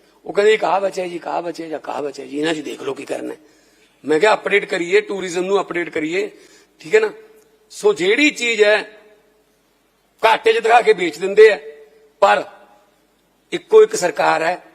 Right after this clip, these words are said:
ਤਿੰਨ ਸਾਲਾਂ ਦੇ ਵਿੱਚ ਜਿਹਨੇ ਜੀ ਵੀ ਕੇ ਗੋਇੰਦਵਾਲ ਸਾਹਿਬ ਵਾਲਾ ਪੰਜ ਸੌ ਚਾਲੀ ਮੈਗਾਵਾਟ ਦਾ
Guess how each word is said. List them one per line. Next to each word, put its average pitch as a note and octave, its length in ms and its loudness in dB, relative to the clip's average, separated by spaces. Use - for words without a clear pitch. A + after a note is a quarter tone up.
ਤਿੰਨ G3 220 0
ਸਾਲਾਂ F3+ 380 -2
ਦੇ F#3 100 -6
ਵਿੱਚ F#3 420 -4
ਜਿਹਨੇ G3+ 420 2
ਜੀ F3 220 -8
ਵੀ G#3+ 180 -4
ਕੇ A3 160 6
ਗੋਇੰਦਵਾਲ F3+ 540 0
ਸਾਹਿਬ F3+ 220 0
ਵਾਲਾ F3 240 0
ਪੰਜ E3 200 0
ਸੌ F#3 140 0
ਚਾਲੀ F3 300 -2
ਮੈਗਾਵਾਟ F3 460 -4
ਦਾ F3+ 300 -2